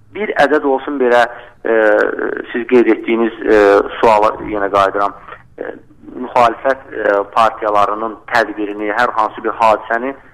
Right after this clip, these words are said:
qeyd edə bilməzsiniz ki, ictimai teleradionun efirində bu işıqlandırılır. Çünki, e, yenə deyirəm, bu, e, ictimai maraq kəsb edən hər hansı bir hadisə, o hadisənin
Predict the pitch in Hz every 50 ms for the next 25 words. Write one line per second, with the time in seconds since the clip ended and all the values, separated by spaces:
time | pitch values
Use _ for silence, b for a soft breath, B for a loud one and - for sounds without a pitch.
0 | b b - _ - 127 127 123 123 123 123 123 123 123 127 147 165 165 165 -
1 | - - - 110 104 - - - 135 143 151 160 160 143 131 135 147 143 131 127
2 | 117 117 113 - 113 120 147 165 151 131 120 - - - 113 107 104 101 101 95
3 | 95 95 - - 185 190 175 - 143 107 - B B B B B B B B -
4 | 113 127 160 156 143 117 110 110 107 101 101 107 127 151 165 - - - 123 120
5 | 113 110 107 - - - - - - - 135 139 147 156 160 139 123 127 139 135
6 | - - 123 - - - 113 107 107 110 123 135 127 120 120 110 - 113 107 113
7 | 110 107 107 104 101 - - 156 165 160 B B B B B B - - 147 143
8 | 131 139 139 131 127 - 127 127 135 139